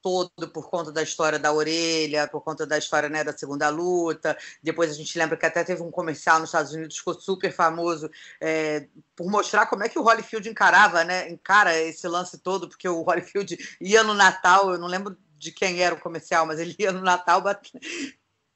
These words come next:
é... Não, era o Mike Tyson, né? Ia no Natal, não lembro quem que, que tocava na campainha e dava uma orelha de presente.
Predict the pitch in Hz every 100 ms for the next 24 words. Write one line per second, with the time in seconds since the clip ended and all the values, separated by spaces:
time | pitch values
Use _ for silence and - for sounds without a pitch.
0 | - 190 180 170 160 - _ _ _ _
1 | - 214 180 - _ - 185 185 214 -
2 | - 190 220 - 175 190 190 190 190 175
3 | 160 208 262 247 208 - 220 208 208 165
4 | - 202 190 - 190 185 196 202 202 190
5 | 180 196 208 190 185 180 180 180 180 185
6 | 165 160 - 165 160 170 165 - - -